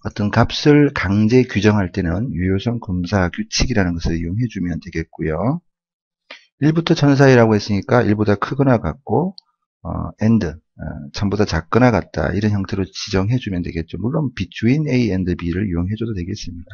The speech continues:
자, 일보다 크거나 같고, 그 다음에 뭐,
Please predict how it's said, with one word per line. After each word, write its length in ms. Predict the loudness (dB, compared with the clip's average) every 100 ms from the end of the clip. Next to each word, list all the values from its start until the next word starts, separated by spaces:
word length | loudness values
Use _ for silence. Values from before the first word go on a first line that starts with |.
| -20 -20 _ _ _ -20 _ _ _ _ _ _ -20 -10
자, 160 | -2 2
일보다 380 | 4 4 6 6
크거나 380 | 6 4 4
같고, 840 | 4 0 -2 -6 -4 -2 -2 -4 -8 -6
그 80 |
다음에 540 | 0 2 2 2 0 -2 _
뭐, 380 | -10 -4 -2 -2